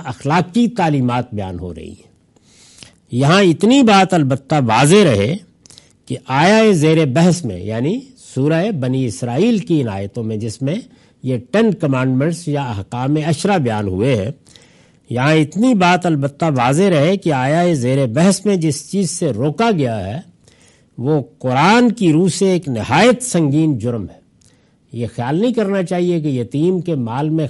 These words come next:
خیانت کوئی چھوٹی چیز ہے، یہ نہایت سنگین جرم ہے، اسے کوئی معمولی بات نہیں سمجھنا چاہیے۔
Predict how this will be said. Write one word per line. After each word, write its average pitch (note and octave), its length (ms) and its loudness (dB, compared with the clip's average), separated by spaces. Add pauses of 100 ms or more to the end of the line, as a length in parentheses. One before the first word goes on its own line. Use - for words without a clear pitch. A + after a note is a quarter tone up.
خیانت C#3+ 400 -6
کوئی C#3+ 180 -6
چھوٹی G#3 500 -2
چیز G2 380 -10
ہے، G2+ 60 -20 (560)
یہ A#2+ 200 -6
نہایت B2+ 580 0
سنگین C#3 540 -2
جرم C#3 300 0
ہے، B2 200 0 (440)
اسے E3+ 280 -2
کوئی E3+ 280 0
معمولی C#3+ 580 2
بات D#3+ 320 0
نہیں C3 160 0
سمجھنا A2+ 420 -6
چاہیے۔ F2 380 -12